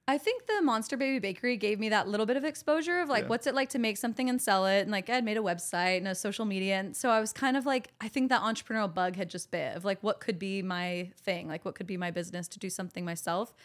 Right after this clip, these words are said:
Speaker 1: And at Intel, I mean, I was on track to retire at, like, forty-three. You know, they have the, like, this certain rule based on the y-,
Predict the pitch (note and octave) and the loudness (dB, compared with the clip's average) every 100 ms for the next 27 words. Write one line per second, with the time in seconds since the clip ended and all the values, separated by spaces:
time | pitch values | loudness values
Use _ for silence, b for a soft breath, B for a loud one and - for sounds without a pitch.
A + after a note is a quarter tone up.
0 | B B B - A3+ A3+ A3+ - A3 A3 | B B B -2 2 2 0 0 2 2
1 | A#3 A3+ G3 F#3+ F#3+ A3 G#3+ G#3 G3 _ | 0 2 4 4 2 0 0 0 -4 _
2 | - G#3+ A#3 A#3+ A3 G#3 G3+ F#3 F3+ F3+ | 0 2 4 0 2 -2 -2 -6 0 2
3 | F3 F3 E3+ E3+ - F#3 E3+ - E3+ D3+ | 2 0 -4 -8 -4 -4 -4 -8 -8 -6
4 | F#3 F#3 F3+ F#3 E3+ E3 E3 - - F3+ | -4 -2 -2 -2 -2 -4 -6 -8 -8 -6
5 | F3+ E3 E3+ D#3+ E3+ E3+ E3 D#3+ E3 - | -6 -6 -6 -6 -4 -2 -2 -2 -6 -4
6 | E3 E3 | -6 -6